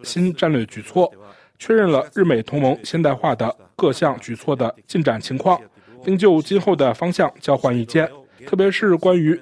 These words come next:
日美两国领导人只是在二加二会谈上探讨加强两国各自的控制与指挥框架问题。我们确认了与控制和指挥相关的基本观点，包括我们在自卫队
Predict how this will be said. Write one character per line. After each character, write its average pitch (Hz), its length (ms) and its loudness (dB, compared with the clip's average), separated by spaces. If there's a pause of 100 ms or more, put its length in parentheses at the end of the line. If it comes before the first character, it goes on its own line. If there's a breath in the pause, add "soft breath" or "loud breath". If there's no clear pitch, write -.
日 190 100 2
美 156 160 4
两 131 120 0
国 120 140 0
领 151 120 2
导 135 140 2
人 107 240 -2 (120)
只 120 120 -8
是 143 280 -2 (180)
在 151 200 2 (100)
二 165 140 2
加 170 180 2
二 165 120 4
会 147 180 -2
谈 117 220 -6
上 175 220 0 (340 loud breath)
探 - 160 -2
讨 131 200 0
加 170 180 2
强 139 280 0 (100)
两 127 200 -4
国 120 280 0 (120)
各 165 160 2
自 156 200 -6
的 113 280 -2
控 180 240 -2
制 160 340 0
与 135 180 -2 (100)
指 - 160 -8
挥 156 220 -2
框 151 200 -4
架 151 160 0
问 110 120 -4
题。 120 320 -10 (460 loud breath)
我 143 60 -4
们 165 200 2
确 - 180 2
认 180 160 2
了 123 180 2 (120)
与 131 240 -4
控 185 260 -4
制 165 320 0
和 143 220 0
指 - 200 -10
挥 151 320 0
相 165 240 -4
关 175 160 2
的 147 220 0
基 - 140 -10
本 117 160 -4
观 156 180 0
点， 127 200 -2 (540 loud breath)
包 190 140 0
括 190 320 2
我 143 100 -2
们 131 140 0
在 143 300 2
自 - 180 -4
卫 180 160 2
队 160 220 2